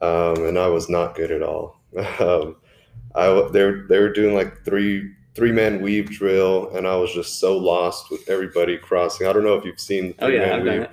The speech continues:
Speaker 2: yeah.
Speaker 1: Yeah, it's, it was so confusing for the first time. A lot of running. I was gassed out after the warm-ups, um, and that was just a couple runs up and down the court. But I didn't quit. I saw it all the way out through,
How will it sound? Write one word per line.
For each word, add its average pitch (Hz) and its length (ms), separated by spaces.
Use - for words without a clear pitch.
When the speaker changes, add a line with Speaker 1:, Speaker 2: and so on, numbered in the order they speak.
Speaker 2:
yeah. 120 180
Speaker 1:
Yeah, 98 260
it's, - 240
it 113 60
was 110 240
so 113 180
confusing 101 540
for 95 100
the 92 80
first 101 400
time. 98 460
A 95 60
lot 107 300
of 107 140
running. 98 480
I 98 80
was 95 380
gassed 104 420
out 95 300
after 92 340
the 87 120
warm-ups, 87 840
um, 85 300
and 87 100
that 90 60
was 87 180
just 87 220
a 85 40
couple 85 400
runs 85 300
up 80 160
and 82 100
down - 220
the 71 60
court. 82 380
But 135 260
I - 60
didn't 120 300
quit. 120 420
I 101 60
saw 110 380
it 113 100
all 107 220
the 110 100
way 104 240
out 104 400
through, 98 680